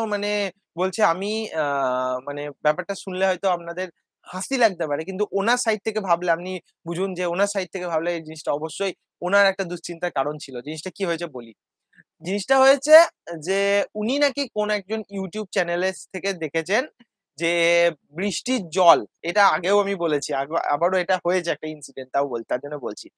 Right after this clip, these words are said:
তো ওনাদের এল-, এলাকায়, আ, আগের দুদিন খুব বেশি বৃষ্টি হয়েছে, খুব বেশি বৃষ্টি হয়েছে। আউটডোর ট্যাঙ্ক, আ, চৌবাচ্চা আছে দেখলাম, আ,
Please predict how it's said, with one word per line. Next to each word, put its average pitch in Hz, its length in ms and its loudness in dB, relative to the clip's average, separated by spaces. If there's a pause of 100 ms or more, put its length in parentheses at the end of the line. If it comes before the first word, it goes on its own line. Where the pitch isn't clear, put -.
(440)
তো 190 120 0
ওনাদের 196 420 2 (160)
এল-, 170 320 -2
এলাকায়, 175 460 2 (340)
আ, 160 120 4 (440)
আগের 170 360 0
দুদিন 214 360 -4 (100)
খুব 262 180 -6 (100)
বেশি 175 300 -2
বৃষ্টি 180 340 -6
হয়েছে, 123 240 -6 (260)
খুব 214 160 -4
বেশি 190 260 -2
বৃষ্টি 196 280 -4
হয়েছে। 196 240 -2 (480)
আউটডোর 180 480 4
ট্যাঙ্ক, 185 320 2 (280)
আ, 151 60 -2 (340)
চৌবাচ্চা 190 460 4
আছে 165 180 2
দেখলাম, 156 380 -2
আ, 151 100 -6